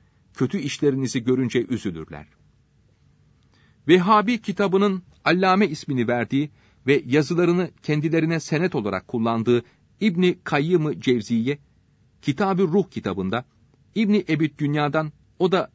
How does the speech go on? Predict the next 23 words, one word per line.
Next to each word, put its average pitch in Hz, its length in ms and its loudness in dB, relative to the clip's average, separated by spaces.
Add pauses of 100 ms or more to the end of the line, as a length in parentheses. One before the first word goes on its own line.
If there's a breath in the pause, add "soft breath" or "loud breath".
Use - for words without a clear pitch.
(140)
Sadaka 160 440 -2
bin 170 100 0
Süleyman 147 480 0
Caferi'den 131 720 0
bildiriyor 117 500 0
ki, 90 160 -10 (640)
"Bir 180 140 2
kötü 165 300 0
huyum 165 440 0
vardı. 85 340 -4 (720)
Babamın 131 460 2
ölümünden 123 460 2
sonra 139 280 -2
pişman 104 360 -4
oldum. 82 300 -8 (680)
Bu 185 140 -2
taşkınlıklarımdan 147 920 0
vazgeçtim. 98 600 -4 (680)
Bir 160 120 6
aralık 113 420 -2
bir 131 100 4
kabahat 117 480 0
yaptım. 87 380 -4